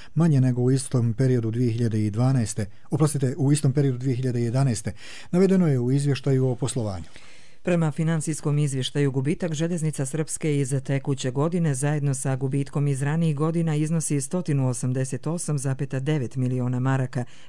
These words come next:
Speaker 2: piše Glas Srpske. Broj zaposlenih na kraju marta manji je za stotinu sedamdeset osam radnika u odnosu na isti period prošle godine, kada je u preduzeću radilo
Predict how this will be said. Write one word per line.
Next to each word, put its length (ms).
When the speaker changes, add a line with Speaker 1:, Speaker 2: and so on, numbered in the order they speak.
Speaker 2:
piše 320
Glas 300
Srpske. 400
Broj 220
zaposlenih 640
na 100
kraju 280
marta 380
manji 380
je 100
za 160
stotinu 520
sedamdeset 680
osam 280
radnika 480
u 140
odnosu 300
na 100
isti 240
period 320
prošle 320
godine, 420
kada 200
je 100
u 60
preduzeću 560
radilo 440